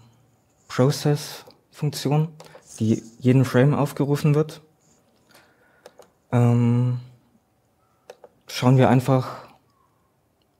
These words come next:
ob der linke, ob die linke Action momentan gepresst ist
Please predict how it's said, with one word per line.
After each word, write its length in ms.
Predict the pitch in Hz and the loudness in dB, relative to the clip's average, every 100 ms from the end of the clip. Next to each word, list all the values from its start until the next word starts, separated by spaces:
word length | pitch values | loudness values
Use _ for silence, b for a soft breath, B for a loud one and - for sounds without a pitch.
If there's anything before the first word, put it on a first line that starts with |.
| _ _ - | _ _ -8
ob 200 | 131 - | -8 -2
der 100 | 113 | 0
linke, 500 | 110 147 151 151 156 - _ _ _ _ | 2 2 0 0 -2 -8 _ _ _ _
ob 160 | 123 117 | -8 -2
die 80 | 117 | 2
linke 520 | 135 151 143 139 143 | 2 0 -2 -2 -4
Action 460 | 151 151 - 170 165 - _ _ _ _ - _ _ _ _ _ _ _ _ _ - | -6 -6 -4 -6 -6 -12 _ _ _ _ -20 _ _ _ _ _ _ _ _ _ -2
momentan 440 | 139 139 135 147 | 2 2 2 0
gepresst 440 | 151 151 151 156 - | 0 0 -2 -2 -4
ist 320 | 160 - | -8 -10